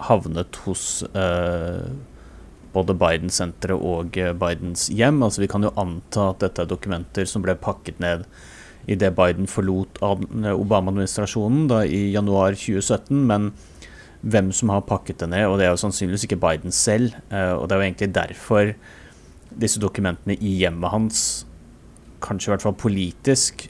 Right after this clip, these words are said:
eh, er en mye større risiko enn de som ble funnet på dette kontoret i Washington D C, for hvis det er hjemme hos han, da er han kanskje, da er han jo litt nærmere der, kanskje han har sett det. Det er jo kanskje der hvor Trump har størst problemer, er jo at han ble jo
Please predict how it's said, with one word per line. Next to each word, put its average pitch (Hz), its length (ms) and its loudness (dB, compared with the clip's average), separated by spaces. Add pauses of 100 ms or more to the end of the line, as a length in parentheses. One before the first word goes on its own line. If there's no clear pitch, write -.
eh, 92 640 -2
er - 240 -4
en 98 80 -2
mye 95 160 0
større 95 240 -2
risiko 95 400 -2
enn 98 100 2
de 92 80 0
som 90 140 -6
ble 95 80 -2
funnet 87 480 -6 (100)
på 92 280 -2
dette 92 180 -8
kontoret 87 540 -4
i 90 280 0 (400)
Washington 98 380 -2
D 95 160 0
C, 110 240 2
for 107 160 0
hvis 98 160 -2
det 101 80 4
er 95 160 4
hjemme 101 240 2
hos 82 160 -4
han, 117 160 4
da 95 140 4
er 85 100 0
han 92 100 -4
kanskje, 90 500 -2 (920)
da 107 100 4
er 98 80 4
han 92 60 0
jo 95 340 2 (360)
litt 107 220 -2
nærmere 95 340 2
der, 95 120 4
kanskje 98 240 -4
han 92 80 -2
har - 80 -4
sett - 280 -4
det. 107 180 2
Det 95 160 2
er 87 100 2
jo 92 260 0 (540)
kanskje 110 240 0
der 90 160 4
hvor 110 140 2
Trump - 440 -4
har 104 80 0
størst - 280 -4
problemer, 107 340 4
er 90 140 4
jo 92 60 -2
at - 100 -14
han 107 120 2
ble 98 140 2
jo 90 140 2